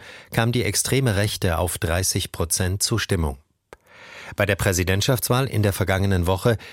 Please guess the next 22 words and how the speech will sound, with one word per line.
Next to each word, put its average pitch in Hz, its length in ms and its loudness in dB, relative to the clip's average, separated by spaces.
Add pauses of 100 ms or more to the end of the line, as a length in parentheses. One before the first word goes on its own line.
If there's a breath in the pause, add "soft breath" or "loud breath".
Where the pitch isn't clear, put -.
(140 loud breath)
gewann 104 280 2
der 107 180 2
rechtsradikale 92 880 0
und 80 220 -2
russlandfreundliche 90 1040 0
Kandidat 87 580 0
Georgescu 87 840 0
überraschend 85 640 0
die 87 120 -2
erste 92 280 0
Runde. 87 380 2 (960 loud breath)
Westliche 139 400 2
Beobachter 113 560 2
fürchten, 131 560 0
dass 117 180 0
es 117 100 0
zu - 120 -2
einem 107 200 0
Kurswechsel 90 760 0
in 95 180 -2
der 92 200 2
Außenpolitik, 98 880 0